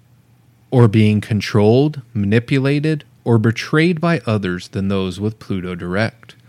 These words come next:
There may be a tendency to keep these fears to themselves,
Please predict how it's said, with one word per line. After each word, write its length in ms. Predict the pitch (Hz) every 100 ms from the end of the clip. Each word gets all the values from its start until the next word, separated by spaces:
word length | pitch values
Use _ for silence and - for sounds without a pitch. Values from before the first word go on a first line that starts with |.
| - _ - - - - - _ _
There 280 | 117 107 147
may 300 | 143 160 190
be 260 | 180 190 175
a 60 |
tendency 920 | 127 - - - 143 147 147 - 156 143
to 100 | 110
keep 360 | - 120 117
these 280 | - 107 -
fears 400 | - 110 113 123
to 140 | - 113
themselves, 880 | 107 95 - 101 117 147 - -